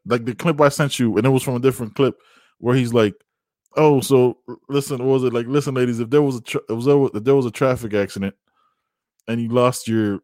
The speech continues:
know what I'm saying, and you <laughs> lost your vagina, like, what would you do?" And then, like, women s-, yell out different holes. It's like, but, like, "Oh, so,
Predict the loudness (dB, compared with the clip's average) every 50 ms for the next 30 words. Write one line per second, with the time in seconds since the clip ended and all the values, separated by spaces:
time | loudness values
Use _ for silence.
0 | _ -4 -2 -2 -2 -2 -2 -2 0 -2 0 0 0 -2 -2 -2 -4 -2 -2 -2
1 | -2 -4 -4 -4 -2 -2 -4 -6 -10 _ _ _ _ _ _ -2 -2 -2 -2 -4
2 | -2 2 2 4 4 2 0 0 0 0 0 0 0 0 0 -2 -2 -2 0 0
3 | -2 0 0 -2 -4 -4 -6 -4 -2 0 2 2 2 2 0 0 -2 -4 -4 -4
4 | -4 0 2 2 4 4 2 2 0 -2 -2 0 0 0 -2 -4 _ _ _ _
5 | _ _ _ _ _ -8 -8 -6 -6 -6 -8 -4 0 2 2 2 2 2 0 -2
6 | -2 -4